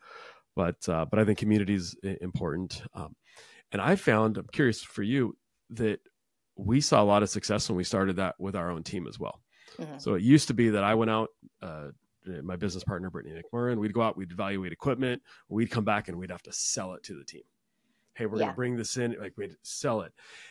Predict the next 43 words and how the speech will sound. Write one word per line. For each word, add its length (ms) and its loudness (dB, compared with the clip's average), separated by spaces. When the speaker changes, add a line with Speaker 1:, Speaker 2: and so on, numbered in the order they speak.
Speaker 1:
And 640 0
last 460 0
year 200 4
at 60 2
our 160 2
annual 260 2
planning 320 2
meeting, 220 -4
we 80 -4
closed 300 -4
for 280 -4
a, 220 -10
a 80 -10
whole 180 0
day 180 0
twice 300 -2
a 40 -4
year, 200 -4
once 220 -8
in 60 -8
January, 340 -6
once 200 -10
in 60 -8
the 40 -8
summer, 340 -10
and 220 -12
go 100 -4
off 160 2
site. 360 0
And 160 -4
we 120 0
had, 500 -2
uh, 200 -8
MacuHealth 500 0
come 120 -6
in 100 -2
and 100 -4
they 80 -4
brought 220 -4
in 100 -6
their 120 -8
life 220 -8
meter. 260 -18